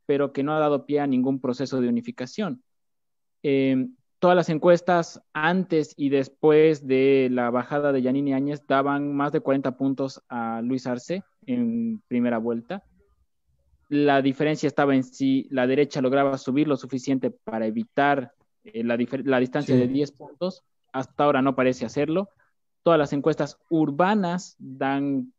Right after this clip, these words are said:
Speaker 1: cuando menos siete puntos de diferencia entre Arce y Mesa, y las rurales dan una distancia de sesenta por ciento, cincuenta y sesenta por ciento para Arce, frente a dieciséis y veinticinco, dependiendo del departamento,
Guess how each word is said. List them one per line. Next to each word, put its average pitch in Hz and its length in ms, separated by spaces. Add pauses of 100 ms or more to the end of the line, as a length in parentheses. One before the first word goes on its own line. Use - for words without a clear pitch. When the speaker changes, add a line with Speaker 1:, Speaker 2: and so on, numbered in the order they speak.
Speaker 1:
cuando 135 340
menos 160 340
siete 156 260
puntos 135 300
de 131 80
diferencia 127 520
entre 120 240
Arce 131 440
y 117 140
Mesa, 151 480 (540)
y 156 140
las 147 240
rurales 185 560
dan 156 220
una 156 160
distancia 151 760
de 131 280
sesenta 190 720
por 160 140
ciento, 165 440
cincuenta 175 560
y 147 60
sesenta 151 320
por 143 140
ciento 147 200
para 151 220
Arce, 180 440
frente 139 360
a 170 140 (480)
dieciséis 147 720
y 139 100
veinticinco, 127 720
dependiendo 117 400
del 113 60
departamento, 110 640